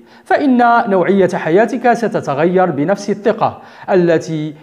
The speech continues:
يلي بها الليل والنهار. وتغيير الخبرات الخارجية سوف يؤدي إلى تغيير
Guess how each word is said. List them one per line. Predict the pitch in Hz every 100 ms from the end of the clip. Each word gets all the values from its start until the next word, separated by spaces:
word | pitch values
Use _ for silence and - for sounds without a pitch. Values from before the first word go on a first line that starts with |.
| -
يلي | 151 165 160
بها | 143 139 139
الليل | 139 143 135
والنهار. | 135 131 131 151 135 131 131 101 - - _ _ _ _ _ - - 190
وتغيير | 262 269 269 - 196 190 185 233 254 269 254
الخبرات | 190 180 165 170 170
الخارجية | 160 139 165 185 190 220 220 190 - -
سوف | - - 208 240
يؤدي | 226 220 208 - 147 123 170 160
إلى | 160 151
تغيير | 151 131 165 165 160